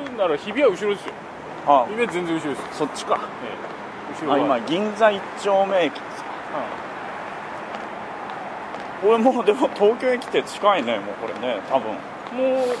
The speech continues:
Speaker 1: 多分何百メートルですよ。
Speaker 2: うん。
Speaker 1: よし。すいませんね、わざわざお付き合いいただいて。
Speaker 2: いやいやいやいや、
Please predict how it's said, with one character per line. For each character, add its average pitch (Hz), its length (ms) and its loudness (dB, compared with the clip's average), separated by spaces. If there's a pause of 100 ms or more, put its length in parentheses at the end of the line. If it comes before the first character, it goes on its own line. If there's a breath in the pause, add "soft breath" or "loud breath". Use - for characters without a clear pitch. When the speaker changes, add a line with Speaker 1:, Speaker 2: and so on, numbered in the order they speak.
(160)
Speaker 1:
多 240 120 6
分 143 460 -4
何 156 180 4
百 160 200 0
メ 170 100 -2
ー 165 60 -2
ト 123 80 -4
ル - 40 -10
で - 80 -10
す - 40 -12
よ。 - 80 -12 (180)
Speaker 2:
う - 60 0
ん。 - 20 4
Speaker 1:
よ 110 160 4
し。 71 40 -4 (4000)
す - 40 -8
い 180 60 -6
ま 247 120 0
せ 254 80 0
ん 175 80 0
ね、 175 140 4
わ 123 160 2
ざ 113 80 -2
わ 104 80 -2
ざ 101 80 -6
お - 80 -4
付 - 160 -8
き - 20 -2
合 107 40 -2
い - 20 -6
い - 20 -6
た 101 80 -8
だ 95 80 -6
い 101 40 -8
て。 120 80 -4
Speaker 2:
い 135 40 4
や 160 200 6
い 151 120 2
や 139 180 6
い 123 120 0
や 117 180 2
い 110 40 2 (160)
や、 101 360 -2